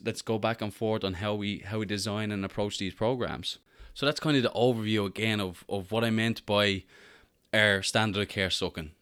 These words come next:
And I was just really excited after getting, well, I was,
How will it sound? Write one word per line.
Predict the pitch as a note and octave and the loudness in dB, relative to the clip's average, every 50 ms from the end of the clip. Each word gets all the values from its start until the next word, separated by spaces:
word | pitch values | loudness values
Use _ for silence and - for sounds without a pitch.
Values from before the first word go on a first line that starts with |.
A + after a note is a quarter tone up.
| - - | -12 -8
And | G#2 G2 G2 G2+ G2 F#2 - - | -4 -2 -2 -2 -2 -2 -2 -2
I | G#2+ | 0
was | A#2 A2 - | 0 2 4
just | C3 B2+ - - | 2 2 2 4
really | B2+ C3 C3 C3 | 4 4 6 6
excited | B2+ A#2 - B2 A#2 A2+ A2+ G#2+ | 4 4 4 4 4 4 4 2
after | G#2+ G2+ - | 2 0 0
getting, | G2+ G2 A2+ A2 - A2 G#2+ - | 0 2 0 0 0 -2 -4 -2
well, | - A2 G2 F2 E2 - | 0 0 0 0 0 -2
I | - F#2+ | -2 -2
was, | F#2 F2+ E2+ | -2 -2 -4